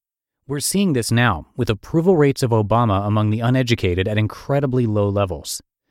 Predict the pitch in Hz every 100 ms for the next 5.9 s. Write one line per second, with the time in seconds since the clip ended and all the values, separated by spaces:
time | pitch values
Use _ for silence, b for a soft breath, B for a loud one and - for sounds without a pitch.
0 | _ 123 131 131 131 120 - 196 139 101
1 | 101 107 101 - 123 - 117 127 113 117
2 | 113 110 104 92 90 117 120 - 117 107
3 | 101 98 - 95 104 127 92 98 _ 120
4 | 123 113 - 143 117 90 98 - 123 120
5 | - 95 - - 123 101 - 120